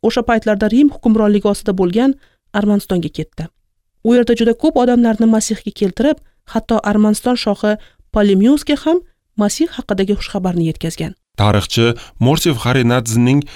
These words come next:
Speaker 2: yozganlariga ko'ra, Bartolomey Ararat tog'i regioni atroflarida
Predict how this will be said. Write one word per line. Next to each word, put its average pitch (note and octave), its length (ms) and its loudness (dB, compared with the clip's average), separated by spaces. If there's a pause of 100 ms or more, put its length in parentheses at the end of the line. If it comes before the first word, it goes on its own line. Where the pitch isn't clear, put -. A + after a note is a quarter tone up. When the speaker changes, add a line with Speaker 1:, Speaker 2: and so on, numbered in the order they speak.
(180)
Speaker 2:
yozganlariga C3 680 0
ko'ra, F#2+ 280 -2 (360)
Bartolomey E3+ 640 2
Ararat D3+ 460 0
tog'i B2+ 280 0
regioni A2+ 480 2
atroflarida G#2+ 680 0